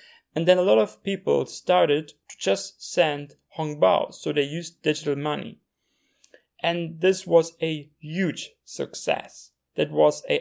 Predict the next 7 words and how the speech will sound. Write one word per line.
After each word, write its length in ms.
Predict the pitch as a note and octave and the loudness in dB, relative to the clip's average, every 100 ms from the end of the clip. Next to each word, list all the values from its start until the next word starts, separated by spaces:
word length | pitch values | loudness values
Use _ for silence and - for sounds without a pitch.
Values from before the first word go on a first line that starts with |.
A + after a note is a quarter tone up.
| - | -2
absolute 720 | E3+ E3+ - D#3+ D#3 D#3 - _ _ | -4 -4 -8 -8 -6 -6 -10 _ _
breakthrough 640 | - D3+ D#3+ - - D#3+ G#3 | 2 4 4 -4 -8 -6 -4
in 180 | F3 C3+ | -4 0
this 240 | C#3 C3 | 0 -2
Spring 540 | - - - D#3 D#3+ | -10 -14 -2 2 2
Festival 640 | E3 - D3+ - D3+ C#3 - | 0 -2 -2 -4 -8 -8 -8
season. 560 | - E3 E3 F#3 G#3+ | -8 -6 -6 -6 -8